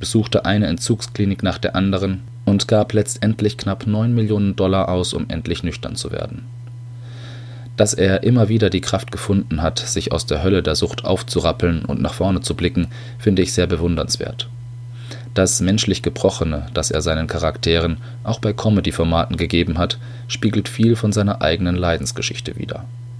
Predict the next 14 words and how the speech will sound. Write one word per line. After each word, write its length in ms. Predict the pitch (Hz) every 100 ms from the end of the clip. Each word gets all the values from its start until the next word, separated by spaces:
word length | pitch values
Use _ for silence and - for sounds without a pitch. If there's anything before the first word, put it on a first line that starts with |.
| - - - - - - - - 104
Mit 180 | 98
meiner 220 | 101 98 95
Frau 400 | - 95 107 98
habe 240 | 92 92
ich 80 | 85
letztes 380 | 92 - 87 -
Jahr 240 | 87 90
seine 240 | 90 85
Serie 500 | 82 90 87 90 85
Go 260 | 82 87 85
On 320 | - 92 82 73
von 200 | 76 78
zweitausendzwölf 760 | 80 82 80 76 - 90 90
gesehen, 420 | - 76 80 80